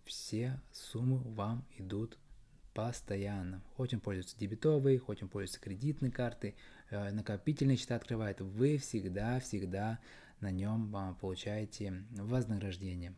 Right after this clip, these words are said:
Поэтому выгодно, выдав один раз карту человеку,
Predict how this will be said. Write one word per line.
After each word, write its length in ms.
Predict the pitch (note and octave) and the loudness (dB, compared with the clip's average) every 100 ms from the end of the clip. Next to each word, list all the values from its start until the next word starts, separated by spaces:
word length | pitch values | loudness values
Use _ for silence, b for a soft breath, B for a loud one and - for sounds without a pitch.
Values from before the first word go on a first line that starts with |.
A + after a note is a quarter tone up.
| - | -6
Поэтому 460 | F#2 F#2 F#2 F#2 - B B B B - - - | -4 -4 -4 -6 -8 B B B B -16 -16 -4
выгодно, 540 | A2 A#2 A2+ F#2+ G2 G#2 | 2 4 4 0 -4 -2
выдав 460 | G#2 B2+ G#2 - | 6 6 6 -2
один 200 | G2 A2 | 0 2
раз 200 | G2+ - | 0 -2
карту 340 | G#2+ B2+ D#3 - | -2 -2 -2 0
человеку, 500 | E3 D#3+ E3 D#3 | 2 4 4 2